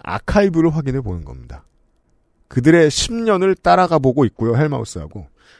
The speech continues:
개인적으로는 이제 임경빈 작가한테 되게 고마운 게 임경빈 작가가 요즘 장사하고 다니는 필드가 있단 말이에요. 근데 그 필드에서는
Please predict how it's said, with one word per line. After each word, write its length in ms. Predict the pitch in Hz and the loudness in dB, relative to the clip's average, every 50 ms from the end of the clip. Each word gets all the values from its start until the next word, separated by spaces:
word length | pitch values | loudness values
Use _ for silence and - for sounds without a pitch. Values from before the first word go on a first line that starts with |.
| _ _ | _ _
개인적으로는 680 | - 143 185 208 220 233 226 226 226 240 240 240 220 196 | -4 -4 -2 2 4 4 4 4 2 2 0 0 -2 0
이제 280 | 185 190 180 165 151 120 | 2 2 2 2 0 -2
임경빈 360 | 147 165 170 202 196 185 185 | -2 -2 -4 -4 -2 -4 -4
작가한테 400 | 180 180 170 - 170 165 160 160 | -4 -4 -4 -2 -4 -4 -4 -4
되게 180 | 143 151 147 156 | -4 -2 -2 -2
고마운 420 | - - 127 131 156 151 135 131 | 0 0 0 0 2 0 0 0
게 260 | 139 170 151 95 69 64 - _ _ _ _ _ _ _ _ _ _ _ _ _ - - - - - - _ _ | 0 0 0 0 -4 -10 -14 _ _ _ _ _ _ _ _ _ _ _ _ _ -20 -20 -20 -20 -20 -20 _ _
임경빈 440 | 135 147 165 208 208 208 208 220 214 | -4 0 2 0 0 0 -2 -2 -2
작가가 540 | 208 190 - - 190 180 180 175 196 190 165 | -2 -2 0 2 4 4 4 4 4 4 6
요즘 580 | 151 151 151 160 185 185 175 165 147 127 98 - - _ _ | 6 4 4 2 0 0 0 -2 -4 -4 -6 -10 -16 _ _
장사하고 360 | - 135 156 180 214 208 196 | -6 -4 0 2 4 4 4
다니는 200 | 196 190 190 190 | 2 0 -2 -2
필드가 360 | - - 311 294 277 247 202 131 | 2 4 4 4 4 4 2 2
있단 240 | - - - 92 87 | 0 -2 -8 -8 -8
말이에요. 300 | 80 73 69 69 58 50 50 - - _ _ _ _ _ _ _ _ _ _ _ | -8 -10 -10 -12 -12 -14 -16 -20 -20 _ _ _ _ _ _ _ _ _ _ _
근데 200 | _ 156 165 180 | _ 0 2 2
그 200 | - - - 180 | 0 2 0 0
필드에서는 960 | - - - 254 247 247 226 220 185 165 151 151 156 196 196 147 95 76 67 | 0 2 2 2 4 4 6 6 6 6 6 4 2 0 -2 -4 -4 -6 -10